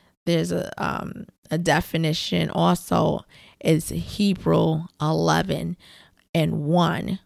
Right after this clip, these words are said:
who says, um, faith is the substance of things hoped for and not the evidence of things seen. So that is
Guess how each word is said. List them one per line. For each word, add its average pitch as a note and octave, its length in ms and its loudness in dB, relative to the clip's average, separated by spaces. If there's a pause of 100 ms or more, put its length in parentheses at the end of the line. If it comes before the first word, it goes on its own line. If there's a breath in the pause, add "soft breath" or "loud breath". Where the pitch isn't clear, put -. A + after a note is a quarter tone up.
who G3 140 0
says, - 360 2 (580 loud breath)
um, E3+ 220 4
faith F#3 420 2
is E3+ 260 4
the E3+ 120 0
substance - 760 0
of F3 200 0
things E3 380 -2
hoped - 420 0
for - 360 -2
and F3+ 260 -2
not F3+ 240 -4
the - 120 -4
evidence F3+ 380 -2
of - 140 -8
things E3+ 520 -6 (320)
seen. - 720 -6 (460 loud breath)
So F3 520 2 (140)
that F3 460 0
is F3 220 -2